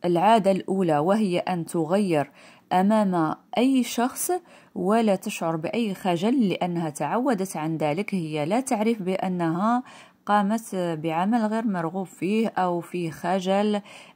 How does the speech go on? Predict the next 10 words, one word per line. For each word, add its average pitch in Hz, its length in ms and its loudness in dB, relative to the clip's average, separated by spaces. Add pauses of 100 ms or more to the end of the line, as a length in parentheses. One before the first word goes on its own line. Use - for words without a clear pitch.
(560)
هي 247 440 -2
تصرفت 262 680 -2 (100)
كيفما 294 440 0
اعتادت، 311 600 0 (240)
عادي، 196 440 0 (480)
يعني 185 920 -4
لا 254 160 0
مشكلة 220 540 0
عند 185 380 0
البنت. 214 440 -2